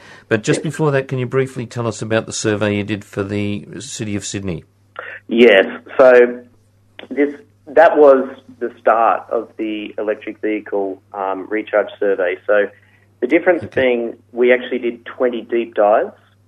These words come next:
Speaker 2: on, uh, strata buildings in the City of Sydney, where we actually estimated, uh, after doing the survey, we looked at the rate at which each individual building would adopt electric vehicles and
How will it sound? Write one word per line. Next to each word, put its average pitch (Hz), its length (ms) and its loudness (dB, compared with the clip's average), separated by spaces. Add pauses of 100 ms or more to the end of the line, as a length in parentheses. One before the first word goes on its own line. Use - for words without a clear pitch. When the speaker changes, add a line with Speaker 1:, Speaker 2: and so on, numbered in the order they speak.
(380)
Speaker 2:
on, 104 440 -2 (100)
uh, 101 500 0
strata 107 300 2
buildings 104 520 -2
in 107 160 -6
the 101 60 -18
City 104 160 -6
of 104 160 -4
Sydney, 101 540 -4
where 104 520 4 (320)
we 113 160 2
actually 120 600 0
estimated, 107 800 -6 (500)
uh, - 240 0 (300)
after 123 300 2
doing 123 260 0
the 110 140 -8
survey, 135 500 2 (180)
we 110 120 -8
looked 110 260 -8
at 104 80 -8
the 107 80 0
rate 117 280 2
at 123 100 -6
which 117 220 -8 (340)
each 120 220 -8
individual 107 720 -6
building 107 360 -2
would 98 120 -2
adopt 110 420 2
electric 123 420 0
vehicles 131 580 -2 (540)
and 107 420 -2